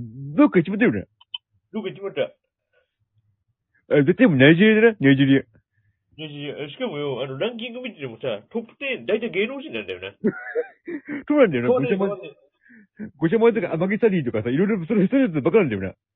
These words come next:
Speaker 2: そうそう。で、よく見るトップファイブなんて、あの、トップファイブの中で順位変わってるだけで、あの、人変わんねえんだよ。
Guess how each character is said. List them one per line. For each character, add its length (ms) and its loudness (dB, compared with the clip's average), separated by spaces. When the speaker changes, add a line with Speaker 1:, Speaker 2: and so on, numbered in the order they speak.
Speaker 2:
そ 100 -10
う 240 -10
そ 80 -20
う。 20 -20
で、 400 0
よ 260 -6
く 80 -10
見 80 -6
る 140 -6
ト 100 -6
ッ 40 -2
プ 140 -10
フ 60 -2
ァ 80 0
イ 20 -8
ブ 100 -4
な 80 -4
ん 20 -10
て、 80 0
あ 80 0
の、 600 -8
ト 80 -8
ッ 20 -10
プ 140 -14
フ 80 -4
ァ 60 4
イ 40 -2
ブ 100 -4
の 80 -6
中 140 -2
で 80 -2
順 200 -8
位 60 -10
変 100 0
わ 60 0
っ 40 -8
て 80 -12
る 60 -14
だ 80 -8
け 100 -8
で、 320 -8
あ 60 -8
の、 100 -12
人 160 -14
変 120 0
わ 80 -2
ん 40 -6
ね 80 -10
え 20 -16
ん 40 -16
だ 80 -4
よ。 140 -10